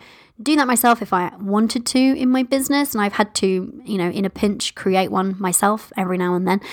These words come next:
but largely they get created for me now. But I'm able to help clients because I understand the fundamentals. So it kind of was worth me doing it. But is that worth you doing it, for example? So th-, we're talking about how this can show up for you. And this is just, like, one example. This isn't about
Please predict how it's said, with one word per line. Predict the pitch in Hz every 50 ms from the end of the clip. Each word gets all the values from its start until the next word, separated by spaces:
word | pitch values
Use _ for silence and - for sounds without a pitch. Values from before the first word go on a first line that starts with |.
| - - - - -
but | 196 175 - - -
largely | 202 185 196 202 196 196 202 202 - 196 190
they | 190 185
get | 190 -
created | - - 202 190 190 - - 190 -
for | - - 202 208
me | 196 190 190
now. | 196 220 247 262 214 165 170 - - 214 214
But | 202 214 214 208
I'm | 202 220 226 233
able | - 220 226 226 233
to | 233 -
help | 202 180 214 220 - - - -
clients | - - - 220 226 226 220 208
because | - 202 196 202
I | 202 196
understand | - 196 190 185 190 - - 180 180
the | 180
fundamentals. | - 190 175 180 185 208 208 196 - - -
So | - 262 254 254 - - - - -
it | - 233
kind | - 254 285 320
of | 311 254
was | 226 226 233 233 220 -
worth | 214 214 208 -
me | 285 311
doing | 262 196 175 -
it. | - - - - - -
But | 285
is | 339 339
that | 359 359 339 277 254
worth | 285 285 285 285 -
you | 277 269 311 320 370 427 480 494 480
doing | 466 262 190 170 -
it, | - 50 - -
for | - - 190 170 -
example? | - - - 147 135 - - - - 165
So | - - 240
th-, | 233 269 254
we're | 254 285
talking | 269 349 339 349 339
about | 285 - 226
how | 247 254
this | 247 254 240
can | - - 233
show | 220 - - 240 226 233
up | 247 247 - - - -
for | - 214
you. | 190 180 117 113 113
And | 208 226 226
this | 233 262 - 294
is | 262
just, | - 240 226 -
like, | 185 - -
one | 190 185 185 185 180
example. | 170 190 - 185 170 165 170
This | 180 180
isn't | 220 226 196 190 180 -
about | 196 185 180 170 156 - -